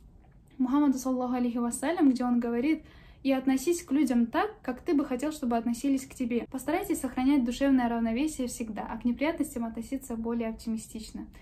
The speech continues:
Пусть с вами всегда будет мудрость, доброта и терпение». В жизни бывают разные ситуации, и про эту тему можно говорить очень долго, очень много. Семья — это вообще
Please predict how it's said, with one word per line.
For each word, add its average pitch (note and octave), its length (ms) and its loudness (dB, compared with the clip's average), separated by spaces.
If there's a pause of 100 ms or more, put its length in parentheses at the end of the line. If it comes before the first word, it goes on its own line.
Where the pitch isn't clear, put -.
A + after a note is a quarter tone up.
(240)
Пусть D#4+ 180 -2
с - 40 -14
вами C#4+ 220 6
всегда A#3+ 360 0
будет A3 400 -4 (380)
мудрость, D#4 600 2
доброта A#3 640 -2 (320)
и C4+ 100 -2
терпение». A3 600 -8 (400)
В - 20 -6
жизни E4+ 240 2
бывают D4 340 4
разные E4 320 4
ситуации, A#3 600 -2
и A3+ 40 -2
про A3+ 140 -2
эту B3 220 -2
тему B3 220 0
можно A#3+ 300 2
говорить A3+ 480 -2
очень A3+ 460 -2
долго, C#4+ 400 0
очень A#3+ 300 -2
много. C#4 480 2 (220)
Семья — C#4+ 440 2
это A#3+ 160 -4
вообще A3+ 460 -4